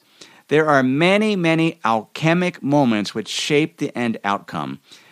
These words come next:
This makes the experience of interacting far more satisfying than a simple transaction." The Leach Pottery, where Anne has her studio space, was co-founded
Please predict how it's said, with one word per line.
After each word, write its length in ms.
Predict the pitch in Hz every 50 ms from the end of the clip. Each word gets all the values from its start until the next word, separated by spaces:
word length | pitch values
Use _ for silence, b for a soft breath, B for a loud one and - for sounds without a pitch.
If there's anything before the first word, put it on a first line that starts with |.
| B B
This 300 | B 165 226 262 - -
makes 300 | 175 190 185 190 190 -
the 80 | - 175
experience 540 | 156 - - - 180 180 175 175 175 160 -
of 120 | 139 - -
interacting 600 | - 180 202 208 185 160 147 143 - 151 147 135
far 420 | - - - 156 156 165 190 202
more 220 | 208 190 175 170 170
satisfying 880 | - - 165 156 156 165 156 - - - 107 101 101 101 101 101 101 101 b b b b b b b b b b
than 180 | - 110 104 104
a 120 | 98 98
simple 520 | 95 - - - 123 110 - - 117 104 101
transaction." 880 | - - - 95 92 82 85 80 78 76 - - - - 50 52 - - _ _ _ _ _ _ _ _ _ _ _ _ _ _ _ _ _ _ _ _ _ b b b b b b b b
The 100 | - 143
Leach 260 | 156 190 254 - -
Pottery, 380 | - - 202 202 208 185 160 139
where 180 | 127 131 135 -
Anne 280 | 135 139 143 151 160 165
has 220 | 156 143 131 -
her 100 | 143 123
studio 340 | - - - 147 151 165 -
space, 460 | 160 - - 214 196 196 196 - -
was 160 | 104 101 -
co-founded 800 | - - - 220 233 226 - - 151 127 123 120 113 120 123 -